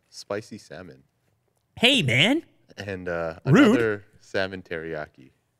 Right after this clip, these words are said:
Speaker 2: Rude,
Speaker 1: Yeah.
Speaker 2: man.
Speaker 1: It was great.
Speaker 2: I'm starving.
Speaker 1: Yeah.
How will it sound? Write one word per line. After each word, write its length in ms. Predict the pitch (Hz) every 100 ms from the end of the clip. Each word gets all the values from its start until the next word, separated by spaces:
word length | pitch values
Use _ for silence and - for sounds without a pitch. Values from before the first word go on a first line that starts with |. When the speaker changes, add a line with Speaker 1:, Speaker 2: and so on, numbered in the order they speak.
| _
Speaker 2:
Rude, 360 | 127 247 320
Speaker 1:
Yeah. 60 | 156
Speaker 2:
man. 340 | 113 123 254 - _ _ _ _ _ _ _
Speaker 1:
It 80 | 85
was 160 | 82
great. 240 | 76 73 69 _
Speaker 2:
I'm 80 | 185
starving. 540 | 202 - 302 254 92 - _ _ _ _
Speaker 1:
Yeah. 80 | -